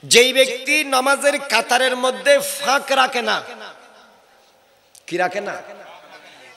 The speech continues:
এখন তো অনেকে আছে যে হয়তো গল্লা নামাজির সাইডে দিয়ে এক বিয়ে দূরে দিয়ে বি গল্লা বাইশ জন দেয়, কাঁধের সাথে কাঁধ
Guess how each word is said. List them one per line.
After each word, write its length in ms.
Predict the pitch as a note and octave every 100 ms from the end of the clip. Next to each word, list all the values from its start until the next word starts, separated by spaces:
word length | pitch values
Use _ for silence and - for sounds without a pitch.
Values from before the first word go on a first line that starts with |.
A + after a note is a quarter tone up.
| _ _ _ _
এখন 280 | D3 D#3 A3
তো 120 | A3
অনেকে 340 | G#3+ G#3 A3+ A3+
আছে 260 | G#3 G3
যে 100 | G#3
হয়তো 200 | G3 G3+
গল্লা 300 | G3+ F#3+ F#3+
নামাজির 380 | F#3+ F#3 G3 F#3+
সাইডে 340 | A3 G3+ G3+ F#3
দিয়ে 300 | G#3 G#3+ A#3+
এক 260 | - D3+
বিয়ে 500 | F#3 G#3 G#3 - G#3 - - - C#3+
দূরে 220 | F3 G3
দিয়ে 200 | F#3 F#3
বি 460 | C#3 A2+ F#3 C#3+ - F#3+ - _ _ _ _ _ _ _ _
গল্লা 240 | C#3+ F3+ F3+
বাইশ 160 | E3+
জন 280 | D#3 G3 F#3+
দেয়, 120 | D3 G#2+ - D3 C3 _ _ _ _ _ - - - _ _ -
কাঁধের 280 | D#3 F#3+ A3
সাথে 320 | A3 G3+ G#3+
কাঁধ 240 | - F#3